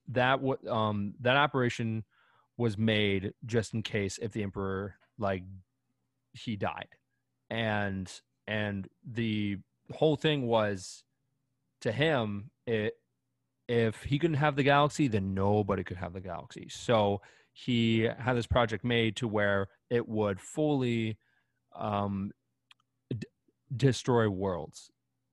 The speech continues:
And what they're talking about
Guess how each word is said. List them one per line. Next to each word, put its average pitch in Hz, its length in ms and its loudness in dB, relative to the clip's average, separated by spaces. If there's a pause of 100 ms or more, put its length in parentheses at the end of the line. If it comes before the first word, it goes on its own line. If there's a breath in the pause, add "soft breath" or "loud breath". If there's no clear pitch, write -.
(420)
And 104 600 0 (440)
what 120 220 4
they're 117 120 2
talking 139 400 4
about 101 440 2